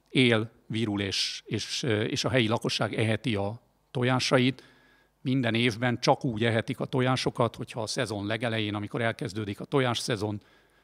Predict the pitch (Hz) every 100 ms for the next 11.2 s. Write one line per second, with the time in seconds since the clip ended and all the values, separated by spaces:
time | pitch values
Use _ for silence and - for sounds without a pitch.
0 | _ - 151 120 - 113 - 110 101 -
1 | 143 - 110 123 - 120 - - 127 120
2 | 139 110 117 110 107 - 127 110 - 123
3 | 113 120 120 - - - _ _ - 113
4 | 120 120 113 107 - 123 120 110 - _
5 | - 120 - - 135 135 123 - _ -
6 | 127 120 - 131 135 117 104 - 139 -
7 | 131 127 117 123 107 - _ _ - 113
8 | - 123 101 120 110 117 107 - 107 101
9 | 98 _ _ _ _ - - 147 127 120
10 | 110 117 - 123 113 - - 117 101 104
11 | -